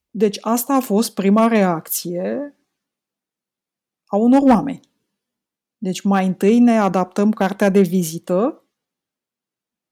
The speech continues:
dar, de fapt, ceea ce facem noi nu se transformă la fel de repede.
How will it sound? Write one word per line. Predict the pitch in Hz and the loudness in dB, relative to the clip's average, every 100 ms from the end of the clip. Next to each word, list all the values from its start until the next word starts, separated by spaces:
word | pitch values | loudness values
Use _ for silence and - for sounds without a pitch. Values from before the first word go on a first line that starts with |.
| _ - | _ -20
dar, | 180 202 214 | -4 -2 0
de | 208 | -2
fapt, | 214 247 247 - | -2 -2 -2 -2
ceea | 262 247 | 0 0
ce | 247 | 0
facem | 240 247 247 240 | 0 -2 2 2
noi | 240 254 269 269 269 262 | 4 4 2 2 0 0
nu | 269 285 285 | 0 2 2
se | - | 0
transformă | 190 185 175 185 180 | -2 -2 -4 -4 -2
la | 180 | -2
fel | 175 180 | -2 -4
de | 175 | -4
repede. | 170 170 156 160 165 | -6 -8 -10 -12 -18